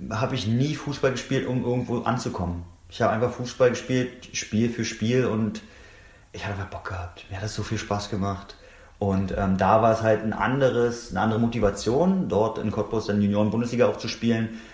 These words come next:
weil du hast dich mit den Besten gemessen, die es in Deutschland gibt. Und, äh, du hast mit den Besten Deutschlands auch zusammengespielt. Das war halt sportlich einfach eine absolute Herausforderung, was mich dann natürlich auch wieder angestachelt hat in meiner Art und Weise, wie ich auf dem Platz bin. Es war schon, war schon eine sehr coole Zeit,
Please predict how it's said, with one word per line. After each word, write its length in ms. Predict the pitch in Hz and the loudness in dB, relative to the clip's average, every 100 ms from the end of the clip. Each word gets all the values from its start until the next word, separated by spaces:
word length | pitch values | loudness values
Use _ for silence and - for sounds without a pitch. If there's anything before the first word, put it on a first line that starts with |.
| - | -4
weil 180 | 98 98 | 0 2
du 100 | 107 | 0
hast 120 | 107 | -2
dich 100 | 110 | -2
mit 80 | 104 | 0
den 100 | 98 | 2
Besten 320 | 98 - 98 | 0 0 0
gemessen, 380 | 95 95 95 98 | 2 2 0 -2
die 80 | 90 | 0
es 60 | |
in 60 | 92 | -2
Deutschland 320 | 90 92 90 | -2 -2 -4
gibt. 220 | - - | -6 -4
Und, 220 | 92 92 | -4 -2
äh, 200 | - 95 | -2 -2
du 120 | 92 95 | 0 -2
hast 240 | - - | -4 -4
mit 240 | 104 - | -4 -4
den 200 | 101 95 | -2 -2
Besten 320 | - 101 - 98 | 2 0 2 2
Deutschlands 300 | 98 98 95 | 2 2 -4
auch 60 | |
zusammengespielt. 840 | - 95 110 107 - 104 107 107 - - - - | -2 2 2 0 0 4 6 4 -4 -16 -20 -12
Das 100 | - | -2
war 140 | 104 | 0
halt 120 | 98 95 | 0 -4
sportlich 460 | - - 98 101 104 | -8 0 2 2 0
einfach 120 | 92 | -2
eine 100 | 95 | -2
absolute 300 | - - 104 | -2 -2 0
Herausforderung, 1000 | 98 90 107 - 104 101 101 98 98 98 | 2 2 0 0 2 2 2 2 0 0
was 160 | 95 95 | -2 -2
mich 140 | 104 | -2
dann 100 | 113 | 0
natürlich 240 | 101 107 104 | 0 0 2
auch 140 | - | 4
wieder 120 | 107 | 4
angestachelt 480 | 101 95 101 101 98 | 2 0 0 0 0
hat 140 | 98 | -2
in 100 | 98 | 0
meiner 440 | 92 95 95 95 - | 0 2 2 0 2
Art 160 | 98 | 0
und 100 | 107 | 2
Weise, 240 | 98 104 101 | 2 2 2
wie 60 | |
ich 80 | 101 | 0
auf 80 | 85 | -2
dem 80 | 92 | -4
Platz 220 | 90 92 | -4 -6
bin. 340 | - 101 127 - - - - - | -2 -2 -2 -8 -18 -20 -20 -18
Es 60 | - | -2
war 160 | 98 | -2
schon, 480 | 104 107 107 104 92 | 0 0 0 0 0
war 120 | 104 | 0
schon 160 | 107 127 | 0 0
eine 80 | 113 | 2
sehr 120 | 113 | 2
coole 300 | - 139 175 | 2 2 2
Zeit, 360 | - 156 170 | 2 0 0